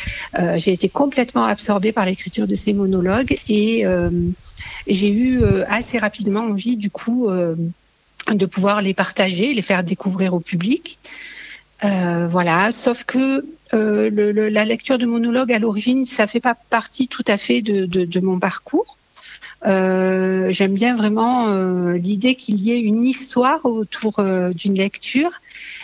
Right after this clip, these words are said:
Et, euh, c'est la raison pour laquelle, du coup, j'ai écrit un spectacle. Je suis l'auteur du spectacle,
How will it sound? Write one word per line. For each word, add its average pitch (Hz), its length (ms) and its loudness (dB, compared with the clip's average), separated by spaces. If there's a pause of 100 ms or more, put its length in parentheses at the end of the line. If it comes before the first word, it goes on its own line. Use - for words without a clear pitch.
(160)
Et, 214 240 4
euh, 190 140 4
c'est 196 140 0
la 196 100 4
raison 202 260 2
pour 202 120 0
laquelle, 226 380 2
du 220 140 -2
coup, - 200 -4
j'ai 254 400 0
écrit 240 340 0
un 208 80 2
spectacle. 254 560 -2
Je 214 40 0
suis 190 200 -2
l'auteur 190 500 0
du 170 140 -6
spectacle, - 720 -2